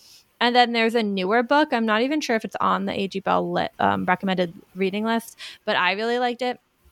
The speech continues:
It has, like, a rainbow of hands on the cover, like children's, like, handprints. Um, it's called Listening and Spoken Language Therapy for Children with Hearing Loss.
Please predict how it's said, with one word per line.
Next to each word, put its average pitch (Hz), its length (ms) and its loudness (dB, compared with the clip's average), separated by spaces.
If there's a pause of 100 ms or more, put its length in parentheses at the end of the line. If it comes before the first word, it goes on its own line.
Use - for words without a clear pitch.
(320)
It 214 60 -6
has, 208 180 -2
like, 220 140 0
a 208 100 2
rainbow 190 400 2
of 185 100 0
hands 202 800 -4
on 214 180 -4
the 220 80 -2
cover, 226 340 0
like 190 180 0
children's, 185 460 -8
like, 196 140 -8
handprints. 214 600 -8 (500)
Um, 190 340 4
it's 208 160 -2
called 208 260 0
Listening 220 480 0
and 202 80 -4
Spoken 190 380 -4
Language 185 320 -2
Therapy 180 420 -2
for 185 160 -6
Children 185 380 -8
with 190 120 -10
Hearing 185 360 -6
Loss. 254 460 -4